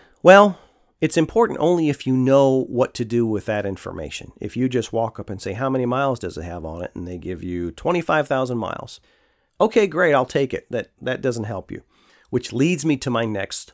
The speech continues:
question or my next tip. How old is the car? What's the model year of the car?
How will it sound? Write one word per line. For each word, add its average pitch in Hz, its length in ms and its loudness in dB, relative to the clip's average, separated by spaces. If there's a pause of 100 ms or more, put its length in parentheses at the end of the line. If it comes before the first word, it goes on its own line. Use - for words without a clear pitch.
(120)
question - 460 -6
or - 40 -4
my 98 140 -6
next - 320 -10
tip. - 300 -6 (300)
How 165 180 6
old 160 320 6
is - 140 -2
the 104 80 -6
car? 92 280 -8 (100)
What's 135 300 4
the 139 100 -4
model 123 480 2
year 104 260 -2
of 90 120 -6
the 95 80 -12
car? - 480 -14